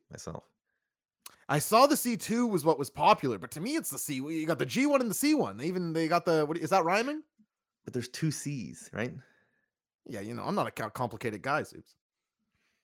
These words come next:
Speaker 1: Neither am I. That's why two makes sense to me.
Speaker 2: I'm an Avril Lavigne version of simple, I
Speaker 1: I
Speaker 2: suppose.
Speaker 1: get
Speaker 2: It
Speaker 1: it,
Speaker 2: just,
Speaker 1: but,
Speaker 2: right,
Speaker 1: like, is
Speaker 2: right.
Speaker 1: the G, I, I, listen, I'm not a, I don't have the history of New Japan. Does the G stand for something? Am I missing?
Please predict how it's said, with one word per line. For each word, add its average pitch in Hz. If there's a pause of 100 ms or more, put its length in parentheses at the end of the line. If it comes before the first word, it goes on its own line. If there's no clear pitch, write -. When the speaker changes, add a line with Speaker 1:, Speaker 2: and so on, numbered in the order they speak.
(200)
Speaker 1:
Neither 120
am 156
I. 220
That's -
why 127 (140)
two 190
makes 147
sense 80
to -
me. 110 (1600)
Speaker 2:
I'm 214
an 190
Avril 185
Lavigne 170
version 120
of 107
simple, 110
I 101
Speaker 1:
I -
Speaker 2:
suppose. 147
Speaker 1:
get 101
Speaker 2:
It -
Speaker 1:
it, 107
Speaker 2:
just, 143
Speaker 1:
but, 135
Speaker 2:
right, 156
Speaker 1:
like, 123
is 135
Speaker 2:
right. 131
Speaker 1:
the 131
G, 113 (220)
I, 131
I, 147
listen, 147
I'm 107
not 110
a, 98
I -
don't 104
have 98
the 85 (420)
history 107
of 90
New 92
Japan. 85
Does 101
the 104
G 107
stand 101
for 120
something? 147 (200)
Am 90
I -
missing? 110